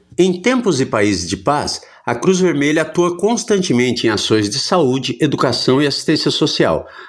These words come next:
além de situações de emergência, caso de catástrofes naturais.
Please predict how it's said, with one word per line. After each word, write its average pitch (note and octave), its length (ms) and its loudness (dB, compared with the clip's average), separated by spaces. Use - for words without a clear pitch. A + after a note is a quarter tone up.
além D3+ 400 2
de F3+ 100 -2
situações F3 600 0
de C#3+ 80 2
emergência, D3+ 680 0
caso B2 360 0
de B2 100 -6
catástrofes A#2+ 720 0
naturais. A#2+ 680 0